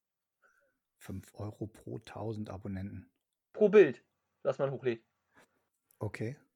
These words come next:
Speaker 1: Wenn man denn da Werbebotschaften drauf verteilt,
Speaker 2: Wenn man
Speaker 1: ne?
Speaker 2: da Werbebotschaften hat, wenn das also jemand interessiert, natürlich, ja.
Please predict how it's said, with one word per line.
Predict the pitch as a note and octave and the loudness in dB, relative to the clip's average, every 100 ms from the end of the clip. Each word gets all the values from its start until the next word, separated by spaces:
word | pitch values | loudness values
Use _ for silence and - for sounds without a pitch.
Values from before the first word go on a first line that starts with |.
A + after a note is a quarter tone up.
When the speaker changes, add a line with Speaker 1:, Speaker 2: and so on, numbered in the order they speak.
| _ _ _ _ - | _ _ _ _ 0
Speaker 1:
Wenn | A#2 | 4
man | A2 G2 | 4 4
denn | G2+ F#2+ | 2 2
da | E2 E2 E2 | 0 -2 0
Werbebotschaften | F#2 E2 D#2+ E2+ E2+ - - F2+ | 0 0 -4 -6 -8 -10 -12 -12
drauf | - | -10
verteilt, | - - - D#3+ E3 | -14 -10 -6 -2 0
Speaker 2:
Wenn | |
man | F3 - | -2 2
Speaker 1:
ne? | F#3+ | 6
Speaker 2:
da | |
Werbebotschaften | D3 D3 C#3+ C#3+ C#3+ C#3+ C3+ | 10 8 6 2 2 4 2
hat, | A#2+ - | 0 0
wenn | A#2+ | 0
das | B2+ A#2 | 0 0
also | A#2+ | -2
jemand | A#2+ B2 A2 | 0 0 -2
interessiert, | B2+ - A2+ F#2+ | -6 -2 -2 -2
natürlich, | A2 B2+ G2+ F#2+ | -4 -4 -4 -6
ja. | - - | -6 -6